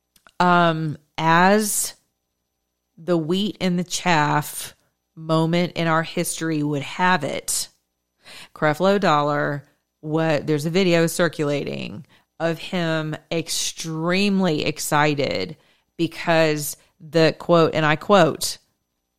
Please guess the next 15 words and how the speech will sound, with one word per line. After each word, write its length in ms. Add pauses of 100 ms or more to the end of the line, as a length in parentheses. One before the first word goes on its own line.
(580)
"The 220
future 680
governor 880 (360)
of 460
Georgia, 760 (140)
Governor 480
Stacey 680
Abrams, 720 (280)
is 220
in 120
the 40
house," 600 (100)
end 220
quote. 400 (320)
So, 880